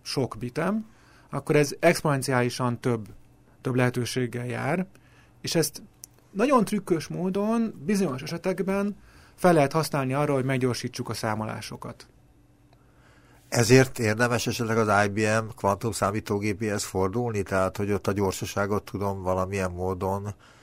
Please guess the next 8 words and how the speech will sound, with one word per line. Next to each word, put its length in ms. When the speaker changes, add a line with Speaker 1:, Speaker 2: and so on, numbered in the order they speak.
Speaker 2:
ö, 120
használni? 640
Speaker 1:
Az 80
I 140
B 40
M 140
kvantumszámítógépen 1200
nem, 420